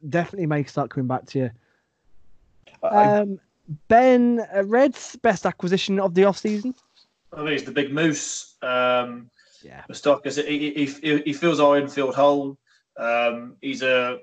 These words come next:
Speaker 3: he's a top clubhouse guy, which I think fits in with our, with our system. And, uh, he seems to get the whole free agency buzz moving in our, in our club. Um, yeah, so that's, like, a big moose, I think.
Speaker 1: And Mark, uh, who is best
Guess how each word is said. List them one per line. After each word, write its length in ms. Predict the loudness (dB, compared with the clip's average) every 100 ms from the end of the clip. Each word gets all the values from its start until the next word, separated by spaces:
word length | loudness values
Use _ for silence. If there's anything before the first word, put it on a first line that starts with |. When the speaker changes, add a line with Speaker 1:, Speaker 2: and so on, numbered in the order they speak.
| _ -6
Speaker 3:
he's 200 | -4 -4
a 100 | -4
top 300 | -2 -4 0
clubhouse 480 | 0 0 -2 -4 -4
guy, 240 | 0 0
which 160 | -2 -10
I 40 |
think 200 | -16 -18 _
fits 280 | -14 -14 -16
in 120 | -10
with 100 | -6
our, 220 | -2 -2
with 120 | -4
our 360 | -6 -2 -2 -2
system. 400 | -8 -12 -10 -8 -4
And, 200 | -4 2
uh, 280 | 4 4 0 -6 _ _ -8
he 80 | -2
seems 180 | 0 2
to 60 |
get 100 | 2
the 100 | 2
whole 200 | 4 2
free 240 | 2 2 2
agency 480 | 2 -2 -6 -8
buzz 340 | 0 2 2 -2
moving 300 | -2 -2 -2
in 60 |
our, 240 | -4 -4 -6 -12 -12 -6
in 80 |
our 100 | -6
club. 220 | -2 -2 -2 _ _ _ _ _ _
Um, 300 | -8 -6 -6 -4
yeah, 160 | -4
so 260 | -2 -6 -6 -10 _
that's, 240 | -6 -4 -4
like, 80 |
a 60 | -6
big 200 | -6 -6
moose, 240 | -4 -6
I 60 | -6
think. 180 | -6 -8 _ _ _ _
Speaker 1:
And 160 | -4 -2
Mark, 480 | 2 4 4 2 -8 -10 -2
uh, 240 | 0 2
who 140 | 4
is 80 | 2
best 280 | 2 -4